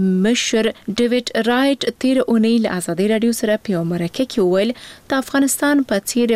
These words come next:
په یو دودیزه ټولنه کې دوی نشي کولای له ښځینه همکارانو له لرلو پرته زرګونو ماشومانو او میندو ته مرستې ورسوي، چې دا ښایي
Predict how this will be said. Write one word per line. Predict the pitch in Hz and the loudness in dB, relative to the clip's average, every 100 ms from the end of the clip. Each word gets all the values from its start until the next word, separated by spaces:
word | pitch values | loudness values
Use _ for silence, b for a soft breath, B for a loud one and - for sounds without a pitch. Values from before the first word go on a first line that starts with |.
| 220 | 0
په | 190 | 0
یو | 180 170 165 | 2 0 0
دودیزه | 180 175 247 285 262 - | -2 0 0 0 -2 -2
ټولنه | 185 202 208 196 | 0 2 2 0
کې | - 180 175 - | 0 0 0 -2
دوی | 185 175 175 | 0 0 2
نشي | 220 - 311 - | 0 0 -4 -2
کولای | 170 170 196 262 - 240 | 0 2 2 0 0 0
له | 262 262 | 0 0
ښځینه | 269 277 285 277 | 0 2 2 2
همکارانو | 233 - 196 208 240 240 240 196 | 0 0 -2 2 4 4 2 0
له | 185 185 185 | 0 0 2
لرلو | 180 214 254 233 165 - | 2 2 2 0 -2 -4
پرته | 190 - 220 | -6 -4 -6
زرګونو | - 170 196 208 190 | -4 -2 0 0 0
ماشومانو | 170 - 175 196 262 240 | -2 -2 -2 0 2 2
او | 175 | 0
میندو | 180 196 214 240 | 0 0 0 2
ته | 226 | 2
مرستې | 226 196 - 165 170 | 2 -2 -4 -2 0
ورسوي، | 170 170 175 175 196 B B B B B - | 0 -2 0 2 0 B B B B B -6
چې | 185 175 | -2 -2
دا | 170 | -2
ښایي | 196 226 | -2 0